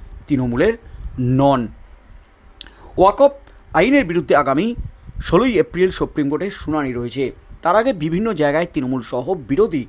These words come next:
দলগুলি, বিশেষ করে অ-বিজেপি দলগুলি এবং সংখ্যালঘু সংগঠন, মুসলিম সংগঠন, বিভিন্ন জায়গায় বিক্ষোভ কর্মসূচি, নরেন্দ্র মোদীর কুশপুতুল দাহ সহ একাধিক বিক্ষোভ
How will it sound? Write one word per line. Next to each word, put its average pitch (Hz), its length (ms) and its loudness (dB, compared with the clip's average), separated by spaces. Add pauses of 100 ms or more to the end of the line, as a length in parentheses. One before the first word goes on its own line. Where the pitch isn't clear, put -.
(400)
দলগুলি, 202 400 2
বিশেষ 208 280 -6
করে 143 220 -4 (120)
অ-বিজেপি 190 680 -2
দলগুলি 190 520 0 (120)
এবং 226 320 0 (540)
সংখ্যালঘু 220 580 2
সংগঠন, 143 540 0
মুসলিম 180 360 -4
সংগঠন, 147 540 -2 (540)
বিভিন্ন 226 580 2 (560)
জায়গায় 190 380 4
বিক্ষোভ 190 460 -4 (100)
কর্মসূচি, 208 640 -2 (420)
নরেন্দ্র 208 420 0
মোদীর 180 440 -4
কুশপুতুল 208 600 -4
দাহ 160 300 0
সহ 175 420 -2 (500)
একাধিক - 680 -2 (920)
বিক্ষোভ 226 380 2